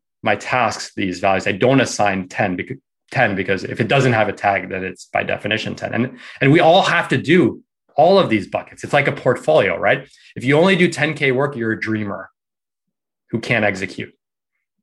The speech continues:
And if you only do ten dollar work, you're the world's best execution machine with no ideas and no vision. So you need to find that portfolio that mixes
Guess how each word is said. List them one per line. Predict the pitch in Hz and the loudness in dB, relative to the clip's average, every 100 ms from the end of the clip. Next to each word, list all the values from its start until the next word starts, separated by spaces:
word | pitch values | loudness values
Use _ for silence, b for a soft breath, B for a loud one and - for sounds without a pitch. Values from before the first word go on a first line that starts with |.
| _ _ | _ _
And | 120 | -2
if | 123 | 0
you | 127 | 0
only | 139 160 180 | 2 4 4
do | 151 | 4
ten | 143 127 | 2 2
dollar | 120 107 110 | 2 4 4
work, | 107 113 113 | 2 0 0
you're | 110 | -2
the | 104 101 | 0 -2
world's | 101 117 117 104 | 0 2 2 -2
best | 92 117 117 - | 0 0 0 -4
execution | 113 104 98 - 98 - 95 | -6 -6 -8 -4 -4 -4 -6
machine | 95 - 110 | -6 -4 -4
with | 104 95 | -2 0
no | 101 | 2
ideas | 101 98 95 101 98 | 2 0 -2 -6 -6
and | 95 | -10
no | 104 | -10
vision. | 98 - 110 107 _ _ _ _ _ _ _ _ - - - _ _ _ _ _ _ _ | -8 -10 -10 -16 _ _ _ _ _ _ _ _ -8 -8 -8 _ _ _ _ _ _ _
So | - 120 | -4 0
you | 110 | 2
need | 113 127 127 | 4 2 0
to | |
find | 113 117 113 104 | -4 -4 -2 -2
that | 98 | -4
portfolio | - 101 - - 101 107 101 - | -10 -14 -12 -4 0 0 0 -4
that | 95 | -8
mixes | 98 101 - 101 - | -8 -8 -10 -14 -14